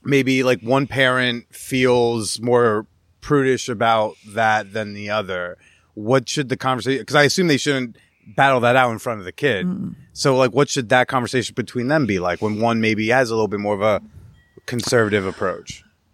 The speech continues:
Speaker 2: Well, I think that is a, that's more of a marital conversation about, you know, how do you wanna raise your kids in terms of values? But one of them's gotta,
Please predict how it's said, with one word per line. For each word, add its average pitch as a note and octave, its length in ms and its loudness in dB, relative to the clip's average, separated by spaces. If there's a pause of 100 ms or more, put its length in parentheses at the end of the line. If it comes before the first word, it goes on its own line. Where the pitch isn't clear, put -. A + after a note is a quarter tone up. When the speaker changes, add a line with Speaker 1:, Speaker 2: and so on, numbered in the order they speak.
(240)
Speaker 2:
Well, B3 320 4
I F#3+ 100 4
think F#3 240 -2
that E3+ 220 0
is D#3 180 -10
a, D#3 400 -6
that's D#3+ 240 0
more F3 140 6
of D3+ 60 2
a D#3 60 0
marital D#3+ 440 0
conversation D3+ 600 -8
about, D3+ 380 -2
you E3+ 120 0
know, D3+ 160 -4
how D#3 140 -8
do D3+ 60 -8
you D3 60 -10
wanna D3 140 -6
raise D3+ 280 0
your - 80 -2
kids D#3 360 2
in - 100 -16
terms D#3 260 0
of - 80 -6
values? D3+ 580 0
But - 300 -2
one E3+ 240 0
of E3 80 0
them's D#3 220 -2
gotta, D3+ 360 -2